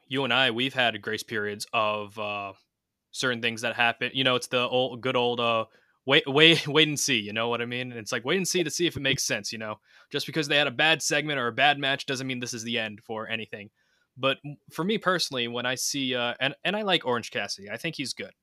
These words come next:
My thing is, uh, he had a match with Penta, and they were doing, like, the Canadian Destroyer things,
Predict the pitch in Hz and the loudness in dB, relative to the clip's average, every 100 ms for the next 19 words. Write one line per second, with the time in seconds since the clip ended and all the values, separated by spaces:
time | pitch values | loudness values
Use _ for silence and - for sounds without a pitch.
0 | _ _ _ _ _ _ _ _ _ _ | _ _ _ _ _ _ _ _ _ _
1 | 143 147 170 180 160 147 139 127 127 117 | 2 4 4 0 0 0 0 0 0 2
2 | 113 107 147 147 131 127 123 - - 135 | 2 0 -4 -2 -2 -4 -6 -10 -4 -4
3 | - 101 98 _ _ _ _ _ _ _ | -4 -10 -12 _ _ _ _ _ _ _
4 | 123 120 117 120 117 117 123 127 120 - | 0 2 2 0 -2 -4 -2 -2 -4 -2
5 | 120 110 - 123 123 120 110 - 127 127 | -4 -4 -2 0 2 0 -2 -4 0 0
6 | 135 143 151 160 - - | 0 -2 -4 -2 -4 -4